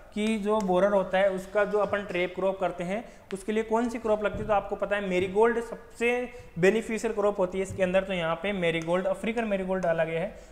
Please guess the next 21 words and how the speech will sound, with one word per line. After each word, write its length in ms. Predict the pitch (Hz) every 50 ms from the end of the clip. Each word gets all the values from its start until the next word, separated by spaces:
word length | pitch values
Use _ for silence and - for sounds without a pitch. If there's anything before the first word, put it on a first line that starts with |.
| - -
तो 60 | 185
African 300 | 190 190 208 208 208 226
Marigold 400 | 214 202 185 180 170 180 175 170
इसका 220 | - - - 196 185
बिल्कुल 640 | 165 165 180 196 202 202 196 - 226 247 247 240 214
right 240 | 196 180 180 180
answer 280 | 175 165 160 156 170 160
आएगा। 360 | 147 135 131 120 120 117 120 - - - - - - - -
Next 260 | 170 214 - - -
है 60 | 262 247
which 280 | 214 247 247 269 254
of 60 | 233
the 100 | 240 262
following 440 | 262 262 240 226 220 208 220 247 254 247 - -
clay 200 | 262 285 320 330 294 254
mineral 340 | 240 226 220 226 240 285 285 - - - - - - - -
is 140 | 247 269 247
hydrolysis 760 | 202 202 196 190 185 208 240 240 233 214 208 214 - 220 -
oxide 500 | 214 208 196 - - 214 208 214 220 202
of 180 | 190 196 214 214 - - - 185
aluminium। 600 | 180 196 196 190 180 180 170 170 175 170 170